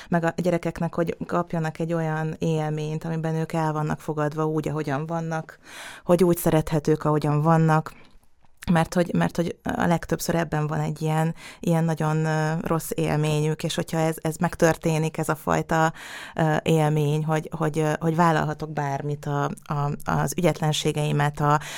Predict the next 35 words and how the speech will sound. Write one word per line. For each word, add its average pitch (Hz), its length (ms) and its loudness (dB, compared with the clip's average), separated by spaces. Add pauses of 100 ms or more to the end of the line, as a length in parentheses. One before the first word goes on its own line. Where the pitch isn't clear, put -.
(140)
a 147 280 4
rossz 180 160 8
gondolataimat, 151 840 2
a 156 40 0
negatív 151 600 0
bármit, 175 720 6
és - 200 -2
ott, - 380 -4
ott - 220 0
abban 156 240 2
a 147 60 2
térben 151 400 2
én 147 120 2
azzal 147 260 2
együtt 160 340 2
elfogadható 151 760 0
vagyok, 147 300 -2
és 151 200 -2 (240)
megérthető 175 760 4
vagyok, 220 360 4 (240)
szóval, 185 340 6
hogy 185 140 6
ez, 175 200 6
ez, 170 200 2
ez 160 280 0
egy 156 100 4
nagyon 151 260 0
fontos, - 680 -6
ö, - 80 -2 (160)
dolog. - 340 -2
Tehát, - 140 -10
hogy 160 80 0
számomra 175 420 2
ez 165 240 2
a, 151 220 4